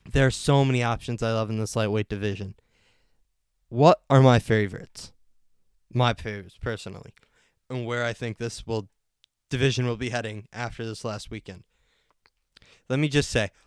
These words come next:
all of these are assuming that Khabib stays retired, and obviously all of these will include Poirier because he's, he deserves it. He obviously deserves this. That being said,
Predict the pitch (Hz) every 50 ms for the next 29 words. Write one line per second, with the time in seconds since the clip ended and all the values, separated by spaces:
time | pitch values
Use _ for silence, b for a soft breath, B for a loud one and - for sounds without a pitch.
0 | b b - - 123 135 147 147 143 151 151 - 151 139 131 123 - - 131 120
1 | 117 117 117 - _ _ _ _ _ _ _ _ _ _ - 120 117 - _ _
2 | _ _ _ _ - 120 110 123 135 151 - - - 127 123 135 127 151 151 -
3 | 139 113 104 107 110 113 - - _ _ _ _ _ _ _ _ _ _ _ _
4 | _ _ _ _ _ _ _ _ _ _ - 127 123 120 117 113 113 107 98 -
5 | _ - _ _ _ _ _ _ _ _ _ _ _ _ _ _ _ - 127 127
6 | 120 117 113 120 113 - - 123 120 117 110 98 - _ _ _ - - _ _
7 | _ _ - 123 120 113 113 110 101 113 113 107 95 - 110 107 104 101 101 98
8 | - - 117 107 101 92 _ - - 117 107 107 104 104 107 95 113 101 - 110
9 | 104 95 - - _ _ _ _ _ _ _ - - 147 - - - - - _
10 | - _ - - 113 107 110 107 107 113 117 113 107 95 104 107 - - - -
11 | _ _ _ _ _ _ _ _ _ _ _ _ - - 117 107 104 _ - 107
12 | 107 110 110 104 104 104 - - 110 110 101 107 101 107 110 104 95 - - -
13 | - - - - _ - - _ _ _ _ _ _ _ - 127 135 139 - 143
14 | 143 139 131 - - 110 101 95 -